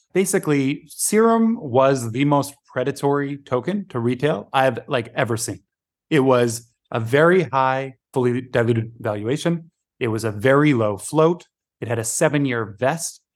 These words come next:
It had a very high concentration to the team and, you know, F T X Alameda. So I thought that it was initially just going to be, like, the purest dump on retail,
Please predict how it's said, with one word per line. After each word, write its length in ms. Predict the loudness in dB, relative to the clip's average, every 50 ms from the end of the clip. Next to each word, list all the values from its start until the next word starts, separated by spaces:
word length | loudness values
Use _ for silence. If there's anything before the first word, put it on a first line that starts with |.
| _ _
It 80 | -2 -2
had 100 | 0 0
a 80 | 0 -2
very 380 | -2 0 2 4 4 4 4
high 220 | 2 0 -2 -2 -2
concentration 1040 | -4 -4 -2 -2 -2 -2 -4 -6 -4 -4 -6 -6 -6 -6 -4 -2 -2 -2 -2 -4
to 480 | -4 0 2 2 4 2 2 -2 -4 -12 _ _ _ -12
the 100 | -12 -8
team 420 | -4 -2 0 2 2 2 2 0
and, 360 | -2 -2 -4 -4 -4 -6 -8 -10 -14 -20 -20 -16
you 120 | -12 -10
know, 240 | -10 -8 -10 -10 -10 -8
F 140 | -8 -6 -4
T 100 | -2 -2
X 280 | -2 -2 -4 -10 -14 -8
Alameda. 420 | -4 -2 -2 0 0 0 -2 -4 -6 -12 -20 -20 _ _
So 680 | -10 -4 0 2 4 4 4 2 2 0 -2 -4 -6 _ -8
I 140 | -4 -4 -4
thought 640 | -4 -6 -6 -2 0 2 2 2 -2 -4 -12 -10
that 240 | -10 -8 -8 -8 -8 -6 -4
it 60 | -2
was 340 | 2 4 4 4 2 0 -4
initially 800 | -6 -6 -4 -4 -4 -6 -6 -4 -2 -2 -2 -2 -4 -6 -10 -12 _ _ _ _ _ _ _ _ _ _ _ _ -2
just 200 | -2 -2 0 2
going 160 | 2 2 2
to 40 | 2
be, 220 | 0 0 0 0 0
like, 240 | -2 -2 -4 -6 _ _ _
the 80 | -8 -8
purest 480 | -8 -4 0 2 4 4 4 2 0 -2
dump 220 | -2 -2 -2 -2
on 160 | -6 -8 -8
retail, 360 | -8 -12 -14 -14 -16 -18 -20